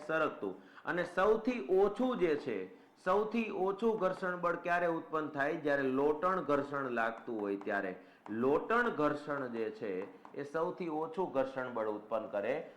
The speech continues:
અને સ્થિત ઘર્ષણ સૌથી વધારે ઉત્પન્ન કરે. ઘણી વખત આ ક્રમ પણ પૂછાય છે એટલે યાદ રાખજો.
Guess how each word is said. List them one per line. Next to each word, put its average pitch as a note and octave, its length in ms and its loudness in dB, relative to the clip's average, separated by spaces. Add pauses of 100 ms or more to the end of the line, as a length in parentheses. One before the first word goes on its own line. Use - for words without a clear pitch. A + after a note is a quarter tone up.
(100)
અને C3 200 -6
સ્થિત G3 500 -6
ઘર્ષણ D#3+ 420 -2
સૌથી C#3+ 500 -4
વધારે A2 520 0
ઉત્પન્ન G2 400 -8
કરે. A#2+ 260 0 (280)
ઘણી D#3+ 180 4
વખત E3+ 260 2
આ D#3+ 120 8
ક્રમ E3+ 380 4
પણ D#3 200 2
પૂછાય D#3+ 420 0
છે A#2+ 100 -4
એટલે G#2+ 160 -4
યાદ B2+ 280 2
રાખજો. B2 380 2